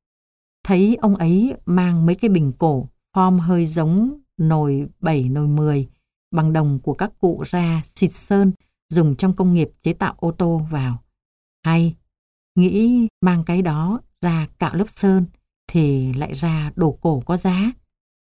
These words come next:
Nhưng nếu có, mình sẽ để nguyên, giá sẽ tăng, giá đồ cổ cộng giá lượng sơn họa sĩ xịt. Từ một ý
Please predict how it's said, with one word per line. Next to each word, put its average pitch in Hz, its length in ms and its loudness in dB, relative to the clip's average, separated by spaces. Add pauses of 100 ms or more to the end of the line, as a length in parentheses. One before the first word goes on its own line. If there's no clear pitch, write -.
(380)
Nhưng 180 260 4
nếu 170 120 4
có, 165 440 -2 (100)
mình 156 220 4
sẽ - 200 -2
để 185 200 2
nguyên, 196 360 4 (500)
giá 151 220 -2
sẽ - 180 -4
tăng, 190 320 2 (560)
giá 170 180 2
đồ 185 260 0
cổ 139 340 -4 (140)
cộng 175 200 -2 (200)
giá 151 240 -2
lượng 196 260 0
sơn 185 340 2
họa 165 240 -4
sĩ - 220 -4
xịt. - 280 2 (800)
Từ 165 120 4
một 143 240 0
ý 156 120 -4